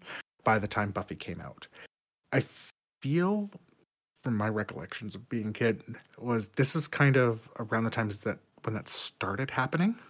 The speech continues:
So I almost wonder how much of the camp is camp and how much of it is, nope,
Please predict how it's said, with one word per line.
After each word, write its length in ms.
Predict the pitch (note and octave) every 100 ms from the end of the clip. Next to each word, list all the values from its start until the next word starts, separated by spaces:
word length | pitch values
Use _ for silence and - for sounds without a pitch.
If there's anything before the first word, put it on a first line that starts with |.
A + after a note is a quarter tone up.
| _ _ _ _ _ _ _ _ _ _ -
So 500 | - C3 A#2+ A#2+ - _ _ _ _ _ _ -
I 80 | D3
almost 320 | G3 A#3+ -
wonder 260 | C#3+ C3+ B2
how 220 | - C#3
much 180 | C#3+ -
of 40 |
the 60 | -
camp 380 | - A#2+ A2+ G#2+
is 400 | G2+ G2+ G2 - - _ _ _ _ - - _ _ _ _ -
camp 380 | - B2 D#3 A#2
and 100 | -
how 140 | B2
much 380 | A#2+ A#2 - -
of 140 | A#2+ A2+
it 120 | A2+
is, 400 | G#2 G2+ G2 - _ _
nope, 280 | A2 A#2+ B2